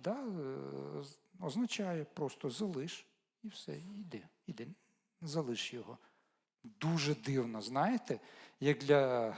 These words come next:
Писання, як для Біблії, така порада вона виглядає, ну, можливо, ріже слух навіть. Кого це? Кого? От є? Ні-ні-ні, зачекай, зачекай назад. Е, я вам зразу скажу наперед.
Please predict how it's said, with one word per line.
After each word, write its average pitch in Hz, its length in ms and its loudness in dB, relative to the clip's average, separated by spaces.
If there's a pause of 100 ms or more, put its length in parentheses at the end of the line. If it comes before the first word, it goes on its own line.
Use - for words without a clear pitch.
(120)
Писання, 175 600 2
як 131 160 6
для 135 180 4
Біблії, 156 680 2 (240)
така 165 260 6
порада 143 680 4 (760)
вона 135 380 4
виглядає, 139 800 4
ну, 113 680 -4 (400)
можливо, 123 340 0
ріже 123 280 -2
слух - 380 -4
навіть. 104 320 -10
Кого 123 340 0
це? - 280 -6 (480)
Кого? 110 380 -8
От - 340 -18 (1000)
є? 165 440 -2 (480)
Ні-ні-ні, 120 560 -6 (200)
зачекай, - 520 -10 (120)
зачекай 127 400 -12
назад. 117 380 -12 (1300)
Е, 123 100 -2
я 135 180 2
вам 180 100 6
зразу 160 300 4
скажу 147 320 -2
наперед. 127 540 -2